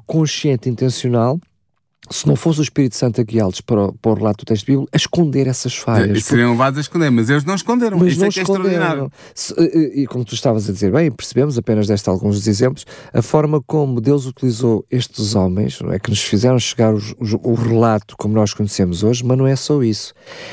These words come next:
Speaker 1: É que estes homens, por exemplo, como Moisés escreveu, mas muitas outras pessoas, antes de chegar à parte escrita, passaram as histórias de, de geração em geração,
Speaker 2: Oralmente, sim.
Speaker 1: oralmente.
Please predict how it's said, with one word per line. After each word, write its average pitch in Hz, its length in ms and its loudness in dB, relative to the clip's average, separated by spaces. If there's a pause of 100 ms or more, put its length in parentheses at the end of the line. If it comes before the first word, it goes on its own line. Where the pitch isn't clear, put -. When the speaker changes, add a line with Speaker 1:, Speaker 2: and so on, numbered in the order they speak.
(120)
Speaker 1:
É 143 100 4
que - 140 0
estes - 320 -2
homens, 139 240 0
por - 120 -8
exemplo, 120 260 -2
como 127 200 0
Moisés 120 360 0
escreveu, 113 580 -4 (640)
mas 151 300 4
muitas 196 760 0
outras 165 280 -2
pessoas, 120 560 -2
antes 160 320 -2
de - 60 -10
chegar 143 240 2
à 135 60 0
parte 135 340 -2
escrita, 117 580 -4 (580)
passaram 165 460 2
as 151 100 0
histórias 156 800 -2
de, 131 240 2
de 131 240 -6
geração 156 720 0
em 147 200 0
geração, 139 600 2
Speaker 2:
Oralmente, 113 340 2
sim. 127 100 2
Speaker 1:
oralmente. 131 580 2